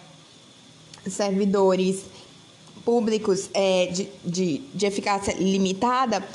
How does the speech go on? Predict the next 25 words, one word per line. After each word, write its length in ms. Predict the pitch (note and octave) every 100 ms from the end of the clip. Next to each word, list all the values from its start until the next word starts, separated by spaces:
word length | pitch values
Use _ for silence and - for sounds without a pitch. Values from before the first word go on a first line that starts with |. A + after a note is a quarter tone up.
| - - -
para 460 | C4 A#3+ A#3+ A#3+ -
os 220 | A3+ A3 G#3+
empregados 640 | A#3+ E4 E4+ B3+ A#3+ A3+ A#3+ _ - -
seristas, 680 | - G3 A3+ D#4 - A#3 G#3 - -
para 140 | G#3
os 80 | G#3
empregados 400 | A3 A3 G#3 B3
públicos, 280 | D4+ E4 -
ela 300 | A3 A3 A3
é 100 | G#3+
de 120 | A3
natureza 560 | A#3+ A3+ A3 G#3+ C4 C#4+ - -
contida, 720 | C4 C4 C#4+ - B3 F#3+ F#3 - - - - - - - -
porque 680 | A3+ A3+ A3 A3 G#3 G#3+ -
ele 180 | G#3+ G#3+
pode 300 | G#3+ G3+ G3
ser 60 |
exercido 680 | G#3 G#3+ B3+ B3+ G#3+ A#3+ G#4+
nos 180 | D4 A3
termos 380 | A3+ G#3 F#3+ G3
que 340 | - A3+ G#3 -
hoje 380 | G3 F#3+ G#3 -
é 100 | F#3
a 140 | D#3
lei, 440 | F3 G3 C4+ B4